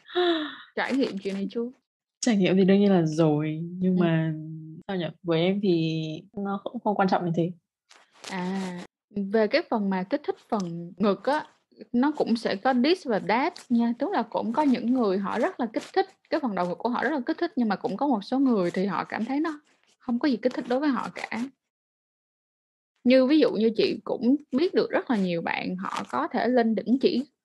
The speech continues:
Speaker 2: bằng việc kích thích đầu ngực không thôi nha mọi người. Không cần đụng tới phần dưới luôn.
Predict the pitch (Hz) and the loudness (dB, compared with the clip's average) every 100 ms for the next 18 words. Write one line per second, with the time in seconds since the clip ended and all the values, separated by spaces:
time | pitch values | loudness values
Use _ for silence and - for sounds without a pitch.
0 | _ _ - 214 196 180 175 190 - 381 | _ _ -4 -2 0 0 0 0 0 2
1 | 453 - 208 180 175 - 220 214 233 220 | 0 0 -2 0 -2 -4 -2 0 0 0
2 | 214 190 170 160 180 - _ - 262 240 | -2 -4 -6 -8 -10 -14 _ -2 2 4
3 | 240 - 196 175 165 170 - 180 - 233 | 2 0 0 -2 -4 -6 -4 -8 -2 0
4 | 320 - 196 175 208 254 285 226 | 0 -2 -4 -2 0 0 2 0